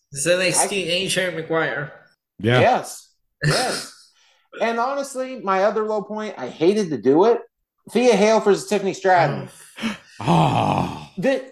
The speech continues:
Speaker 2: was, this match wasn't that great. Thea does really well with the whole acting thing, with, with what she's doing in Schism and all that.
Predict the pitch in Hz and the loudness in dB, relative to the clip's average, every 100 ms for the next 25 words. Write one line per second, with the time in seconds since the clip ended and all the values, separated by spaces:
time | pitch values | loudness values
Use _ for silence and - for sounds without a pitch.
0 | _ 226 269 277 277 180 208 254 233 247 | _ 2 4 4 -2 -4 0 0 0 0
1 | 277 277 269 262 254 269 214 220 262 285 | -2 -2 -4 -4 -4 -4 -2 -2 -2 -2
2 | 226 - 285 302 160 - - 147 214 226 | -6 -4 0 2 0 -4 -8 -2 0 0
3 | 139 156 220 208 180 202 196 175 156 160 | 0 -2 0 0 0 0 -2 -6 -8 -8
4 | 160 160 - 123 113 123 107 107 120 113 | -8 -12 -16 -20 -6 -4 -4 -2 -2 -2
5 | _ _ 139 139 135 160 160 165 135 165 | _ _ -2 -2 2 0 0 -2 -2 -2
6 | 165 147 - 160 151 165 170 _ 127 143 | -4 -10 -2 -2 -2 -8 -10 _ 0 2
7 | 151 151 160 | 4 2 2